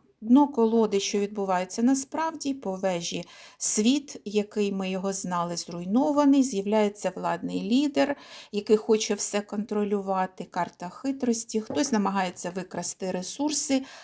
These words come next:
а двійка жезлів зараз на карті світу малюють нові кордони. Гренландія та Україна — це просто точки на мапі.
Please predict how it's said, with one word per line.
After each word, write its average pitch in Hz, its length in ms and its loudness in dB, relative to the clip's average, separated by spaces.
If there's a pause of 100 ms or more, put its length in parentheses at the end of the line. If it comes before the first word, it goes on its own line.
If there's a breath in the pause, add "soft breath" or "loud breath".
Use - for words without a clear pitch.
а 196 100 4
двійка 190 440 -4
жезлів 269 540 2
зараз 180 400 0
на 180 140 -6
карті 196 400 -2
світу 269 480 0
малюють 180 520 -4
нові 170 260 -6
кордони. 254 680 0 (440 loud breath)
Гренландія 180 720 0
та 170 120 -8
Україна — 254 520 2
це - 180 -10
просто 254 600 -4 (460 soft breath)
точки 185 580 -6
на 165 380 -8 (220)
мапі. 160 600 -14